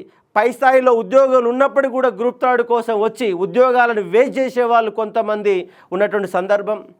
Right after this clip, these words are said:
ఈ ఎన్నో గందరగోళాల మయంగా మారుతున్న తెలంగాణ పబ్లిక్ సర్వీస్ కమిషన్. దీనికి వ్యతిరేకంగా రాష్ట్ర వ్యాప్తంగా ఒక మహా ఉద్యమం వచ్చి దాన్ని బొందబెట్టి కొత్త రిక్రూట్‌మెంట్ దాంట్లో ఒక ఎవరు కూడా,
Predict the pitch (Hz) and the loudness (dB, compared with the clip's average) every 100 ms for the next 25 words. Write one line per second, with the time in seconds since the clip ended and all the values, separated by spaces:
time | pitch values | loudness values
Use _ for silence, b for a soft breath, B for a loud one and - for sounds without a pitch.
0 | _ _ 151 156 185 226 214 175 b b | _ _ -6 -4 0 0 0 -4 b b
1 | - 156 190 202 196 196 185 180 170 151 | -8 -4 -2 -2 0 -2 0 0 -2 -4
2 | b b 139 160 208 208 202 190 180 165 | b b -4 -2 -2 0 0 0 -4 -6
3 | 165 160 165 175 170 165 160 160 175 196 | -10 -8 -6 -4 -4 -4 -4 -6 -6 -6
4 | 190 170 170 - 165 180 180 214 - _ | -6 -6 -6 -6 -4 -4 -4 -4 -6 _
5 | _ _ _ _ _ - 107 170 196 185 | _ _ _ _ _ -14 -2 0 0 -2
6 | 175 180 220 220 214 202 202 190 180 180 | -4 -2 -2 -2 -4 -2 0 0 0 -2
7 | 214 202 196 208 196 185 170 160 165 185 | -4 -4 -4 -4 -4 -6 -4 -2 -2 -2
8 | 175 190 190 180 185 170 170 139 160 208 | -4 -4 -4 -6 -4 -2 -2 -2 -2 2
9 | 226 208 196 202 156 147 b b b _ | 2 0 -2 -2 -4 -10 b b b _
10 | 196 220 - 277 262 254 240 226 208 175 | -4 -2 0 0 0 0 0 -2 -6 -2
11 | 185 240 233 247 233 226 190 b b b | 0 0 -2 -2 2 2 0 b b b
12 | b _ 165 180 220 285 285 247 240 214 | b _ 0 2 4 2 2 2 2 2